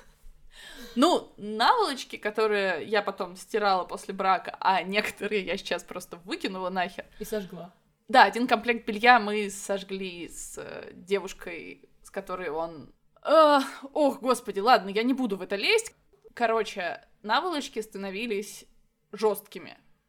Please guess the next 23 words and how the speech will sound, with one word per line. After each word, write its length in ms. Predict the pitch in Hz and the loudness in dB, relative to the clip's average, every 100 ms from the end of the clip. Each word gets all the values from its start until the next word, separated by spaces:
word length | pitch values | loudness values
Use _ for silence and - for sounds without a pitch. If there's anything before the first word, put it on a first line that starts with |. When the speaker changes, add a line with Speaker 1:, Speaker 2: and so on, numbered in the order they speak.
| _ | _
Speaker 1:
как 180 | - 190 | -16 -12
будто 280 | 185 226 196 | -10 -10 -8
вощёными. 760 | 196 196 - 196 185 160 - - _ _ _ | -6 -6 -6 -6 -6 -12 -18 -20 _ _ _
<clears throat> 720 | 247 185 196 - 214 233 190 - _ _ _ 240 | -14 -14 -16 -20 -4 -2 -2 -8 _ _ _ -6
Причём 400 | 214 269 254 208 | -2 0 0 0
вощёной 500 | 208 - - 370 320 | -4 -4 -2 -2 -2
была 200 | 214 233 | 0 0
только 280 | 247 247 233 | 0 -4 -6
его 200 | 214 269 | -2 0
наволочка, 580 | 208 185 175 151 - 180 | 0 -2 -4 -14 -14 -16
ну 120 | 185 | -8
как 260 | 185 170 | -8 -6
бы, 80 | 165 | -8
это 220 | 170 185 196 202 233 | -10 -10 -12 -12 -8
не 160 | 220 | -6
то, 160 | 240 392 | 0 0
что 340 | - 233 202 - - - | 0 -2 -2 -6 -18 0
материал 500 | 226 226 254 233 220 | 2 2 2 4 4
из 140 | 208 | 2
Икеи 440 | 226 - 226 226 | -4 -4 -2 0
неожиданно 520 | 226 185 196 202 202 190 | -2 -4 -4 -4 -6 -6
решил 420 | 196 214 202 175 | -6 -6 -8 -10
стать 540 | - 165 170 - - | -10 -8 -10 -12 -20